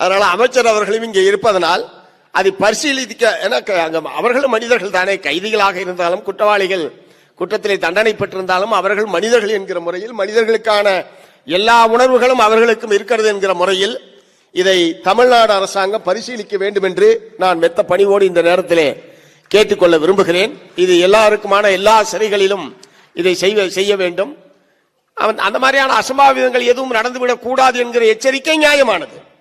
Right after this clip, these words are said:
அதே நேரத்தில் இந்த கோரிக்கையில் இருக்கக்கூடிய நியாயத்தை உணர்ந்து தமிழ்நாடு அரசாங்கம் அத்தகைய நடவடிக்கை எடுப்பதற்கு முன்வர வேண்டும் என்று இந்த நேரத்திலே நான் கேட்டுக்கொள்ள விரும்புகிறேன். அதை போலவே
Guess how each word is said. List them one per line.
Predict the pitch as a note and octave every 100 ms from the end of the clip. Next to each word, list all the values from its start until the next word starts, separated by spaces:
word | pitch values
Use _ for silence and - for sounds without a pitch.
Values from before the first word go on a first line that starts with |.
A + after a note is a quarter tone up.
| _ _ _ _ _ _
அதே | D#3+ G3+ C4
நேரத்தில் | C4 B3+ B3 B3+ B3
இந்த | A3+
கோரிக்கையில் | A3 A#3+ C4+ C4 A#3+ B3 B3+
இருக்கக்கூடிய | A3 A3 A3+ A3 G#3 F#3
நியாயத்தை | F#3+ A3 A3 G#3+
உணர்ந்து | F#3 F#3 G#3 G3 G3 G#3+ - _ _ _ _
தமிழ்நாடு | F#3+ A3+ A#3 G#3+ F#3+
அரசாங்கம் | F#3 F#3+ F#3 F3 F3+ A#2+ -
அத்தகைய | F3+ F#3 F#3 F3+
நடவடிக்கை | E3+ F#3+ G#3+ G#3 F#3
எடுப்பதற்கு | F#3 F#3+ F#3 F3+
முன்வர | E3+ F#3+ G3 F3+
வேண்டும் | F3 F#3 F3
என்று | E3+ F3+ - _ _ _ _ -
இந்த | F3 F3+
நேரத்திலே | F#3+ G3+ F#3 F3+ E3 -
நான் | D#3+ D#3+ F#3
கேட்டுக்கொள்ள | F#3+ G3 F3+ D#3
விரும்புகிறேன். | E3+ F3+ E3+ F#3 - - _ _ _ -
அதை | F3+ F#3+
போலவே | F#3 G3+ A3+ G#3